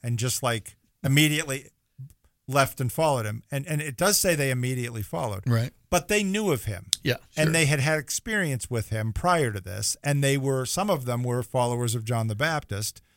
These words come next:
Speaker 1: And John was saying things like, "I must decrease and he must increase." And
Speaker 2: Mm-hmm.
Speaker 1: I'm sure John talked to many of his disciples, if not all of them, about following Jesus,
Speaker 2: Mm-hmm.
Speaker 1: right? And they had had encounters with Jesus. So this was not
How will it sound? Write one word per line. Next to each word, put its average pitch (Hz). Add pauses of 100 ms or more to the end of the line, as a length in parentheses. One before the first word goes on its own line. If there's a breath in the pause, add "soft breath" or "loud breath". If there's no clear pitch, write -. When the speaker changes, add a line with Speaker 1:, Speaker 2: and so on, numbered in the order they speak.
(200)
Speaker 1:
And 127
John 131
was 131
saying 123
things 117
like, 113
"I 117
must 123
decrease 123
and 107
he 131
must 113
increase." 120
And 107
Speaker 2:
Mm-hmm. 113
Speaker 1:
I'm 123
sure 131
John 123
talked 127
to 117 (360 soft breath)
many 160
of 117
his 120
disciples, 117
if 127
not 117
all 160
of 113
them, 117
about 123
following 113
Jesus, 151
Speaker 2:
Mm-hmm. 107
Speaker 1:
right? 135
And 143
they 156
had 160
had 143
encounters 123
with 113
Jesus. 123
So 117 (360 soft breath)
this 170
was 165
not 147